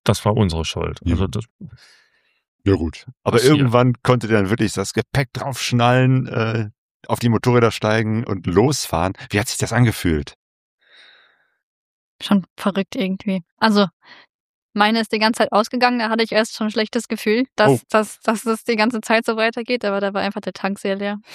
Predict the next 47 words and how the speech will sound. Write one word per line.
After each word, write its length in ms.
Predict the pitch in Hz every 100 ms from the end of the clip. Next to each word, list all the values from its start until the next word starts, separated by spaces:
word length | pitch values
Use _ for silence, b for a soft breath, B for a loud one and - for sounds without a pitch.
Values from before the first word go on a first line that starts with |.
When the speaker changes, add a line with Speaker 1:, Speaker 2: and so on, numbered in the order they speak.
| B -
Speaker 2:
Ah, 320 | - - 85
Speaker 3:
<laughs> 20 |
Zum 200 | 82 80
Glück. 120 | -
Speaker 2:
okay. 300 | - - 123 -
Speaker 3:
Und 280 | 285 - -
wir 200 | 220 233
haben 140 | 233
das, 140 | 226 226
das 120 | 220 208
haben 100 | 214
wir 40 | 208
dann 100 | 196
erst 180 | 196 208
abends 280 | 220 254
gemerkt 340 | 240 240 240 220
am 80 | 220
Hotel 380 | 208 220 240
oder 120 | 233 208
am 60 |
nächsten 280 | 208 214 214
Morgen, 260 | 196 208 202
dass 180 | 196 -
wir 120 | 190
einfach 240 | 202 202
die 140 | 208 196
ganze 280 | 196 220
Zeit 240 | 202 202 202
mit 120 | 196
dem 20 | -
Choke 200 | 226 175
gefahren 300 | 170 170 190
sind. 180 | 233 - B B B B
Speaker 2:
Ah. 260 | - - - _ _ _ -
Speaker 3:
Und 380 | 208 202 247 247 _
dauerhaft 360 | 196 208 214 -
mit 220 | 196 -
Choke 220 | 214 226
und 80 | 214
leerem 300 | 196 196 196
Tank 300 | 202 202 233 -
fährt 200 | 202 127
Speaker 2:
Ja. 100 | 95
Speaker 3:
es 80 | 196
halt 160 | -
nicht 160 | 202 -
gut. 140 | 220